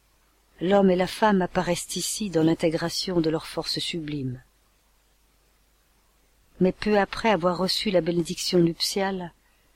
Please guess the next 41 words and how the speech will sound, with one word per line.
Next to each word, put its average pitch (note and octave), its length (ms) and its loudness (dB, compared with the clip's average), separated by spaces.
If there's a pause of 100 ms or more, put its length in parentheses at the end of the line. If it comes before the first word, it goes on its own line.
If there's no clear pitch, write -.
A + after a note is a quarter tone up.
(180)
la F#3+ 80 2
plupart G3 400 0
des E3+ 100 -2
personnes F3 480 0
traversent E3+ 540 -4
les D#3 160 0
voiles E3+ 280 0
du D#3+ 120 -4
désir E3+ 600 -4 (440)
et G3+ 80 2
tombent F3 340 6
dans E3 120 6
les D#3+ 120 4
bras D#3+ 300 -2
des D#3 140 0
vieux D#3 240 0
monstres D#3 540 2 (460)
qui - 160 -4
tyrannisent E3 600 2
les C#3+ 120 -4
cœurs. - 540 -12 (720)
Il A#3 140 8
n'y A3+ 120 8
a G#3 60 2
plus - 240 -6
de E3+ 100 -2
concessions E3+ 560 -2
réciproques, - 760 -6 (580)
pas A3+ 100 6
plus - 300 -6
qu'il F#3+ 200 0
n'y F3+ 120 6
a E3+ 60 4
de E3+ 100 -2
tolérance, D#3+ 840 -2 (400)
et E3 100 -4
parfois D#3+ 560 -4 (340)
ni F#3 160 8
même C3+ 380 2
de D#3 120 -4
fraternité. C#3 720 -6